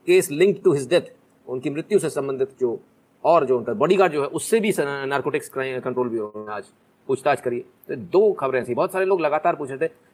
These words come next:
क्या सुशांत सिंह राजपूत के केस में कुछ हो पाएगा। हमने कहा बहुत उम्मीद बहुत कम है, लेकिन अब ये जो ड्रग पेडलर एक पकड़ा गया है,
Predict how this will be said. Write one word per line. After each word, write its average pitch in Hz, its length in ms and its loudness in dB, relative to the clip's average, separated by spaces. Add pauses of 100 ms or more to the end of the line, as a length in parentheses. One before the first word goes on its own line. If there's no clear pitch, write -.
क्या 170 140 2
सुशांत 165 320 0
सिंह 170 120 -4
राजपूत 143 500 -2
के 151 120 -8
केस 139 240 -6
में 139 80 -8
कुछ 135 160 -8
हो 127 60 0
पाएगा। 120 240 -4
हमने 151 120 -4
कहा 165 60 0
बहुत 165 200 -2
उम्मीद 165 340 0
बहुत 113 240 -4
कम 107 140 -8
है, 110 60 -10
लेकिन 127 220 -6 (140)
अब 175 200 0
ये 170 140 -2
जो 160 100 0
ड्रग 135 200 0
पेडलर 135 280 -2
एक 127 120 -4
पकड़ा 123 220 -2
गया 117 160 -4
है, - 120 -8